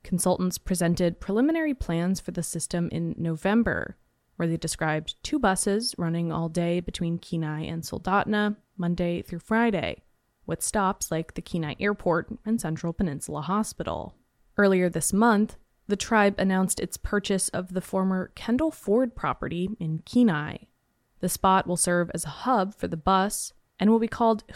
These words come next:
Chut Klenka, which means sled house in Dena'ina. The building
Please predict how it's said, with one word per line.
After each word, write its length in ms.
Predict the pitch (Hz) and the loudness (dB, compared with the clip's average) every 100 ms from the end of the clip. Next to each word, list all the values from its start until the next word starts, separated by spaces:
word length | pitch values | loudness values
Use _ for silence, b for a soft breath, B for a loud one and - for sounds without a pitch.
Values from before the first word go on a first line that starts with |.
| - | 0
Chut 220 | 277 277 - | 2 0 -10
Klenka, 500 | - 202 196 - - - _ - | -2 0 0 -2 -8 -14 _ -12
which 180 | 180 - | -10 -6
means 300 | 165 170 - | -6 -6 -6
sled 400 | - 220 202 208 | -6 0 0 0
house 460 | 226 226 233 - - | 0 0 0 -4 -4
in 200 | 165 160 | -4 -2
Dena'ina. 640 | 165 170 190 180 117 - 190 _ _ _ _ - | -2 0 0 0 -2 -8 -12 _ _ _ _ -2
The 80 | 220 | 6
building 480 | 320 302 196 254 | 6 6 4 4